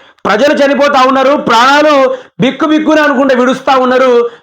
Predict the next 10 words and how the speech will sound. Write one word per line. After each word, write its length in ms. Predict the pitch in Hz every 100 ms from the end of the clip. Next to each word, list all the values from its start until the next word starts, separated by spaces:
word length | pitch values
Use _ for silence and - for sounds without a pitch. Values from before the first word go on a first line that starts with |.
| -
నువ్వు 200 | 190 196
వాళ్ళని 260 | 170 202 240
పరామర్శించడానికి 1000 | - 175 233 254 240 226 220 226 214 196
ఇంటికింటికి 520 | 196 233 247 247 269
పోవాలి 440 | - 202 269 262
కదా. 400 | 180 160 202 - - _ _ _ _ _ _ _ _ _ _ _ 151
వచ్చినడా 680 | 190 294 311 294 262 226 226 - -
ఏమని 320 | 196 262 294
చెప్తా 220 | 285 285 285
ఉన్నాడట, 280 | 277 269